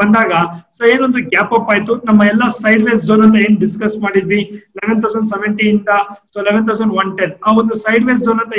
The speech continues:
ಏನು ರೇಂಜ್ ಫಂಡ್ ಮಾತಾಡಿದ್ವಿ, ಎಕ್ಸಾಕ್ಟ್ ಆ ರೇಂಜ್ ಹತ್ರನೇ ಮಾರ್ಕೆಟ್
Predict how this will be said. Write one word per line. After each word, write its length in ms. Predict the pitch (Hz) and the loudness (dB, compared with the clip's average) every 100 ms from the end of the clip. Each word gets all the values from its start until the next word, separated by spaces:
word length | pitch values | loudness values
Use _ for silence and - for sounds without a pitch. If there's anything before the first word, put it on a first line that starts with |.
| 208 | 2
ಏನು 140 | 220 214 - - _ _ 208 | 2 0 -4 -12 _ _ -4
ರೇಂಜ್ 180 | 233 - 240 | -2 -2 -2
ಫಂಡ್ 160 | 214 190 | 0 0
ಮಾತಾಡಿದ್ವಿ, 460 | 202 190 185 202 - - _ 202 | 0 -2 -2 -6 -10 -18 _ -6
ಎಕ್ಸಾಕ್ಟ್ 340 | 170 247 247 220 | -4 -4 -2 -2
ಆ 40 | 190 196 | 0 2
ರೇಂಜ್ 180 | 214 214 | 2 0
ಹತ್ರನೇ 260 | 214 208 190 | -4 -8 -6
ಮಾರ್ಕೆಟ್ 260 | 170 170 | -4 -4